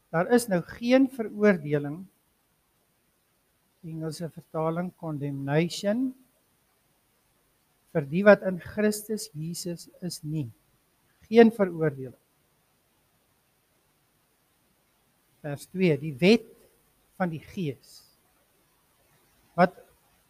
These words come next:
aan jou in Christus Jesus die lewe gee, jou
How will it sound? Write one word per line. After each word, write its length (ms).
aan 280
jou 320
in 180
Christus 680
Jesus 560
die 160
lewe 400
gee, 340
jou 100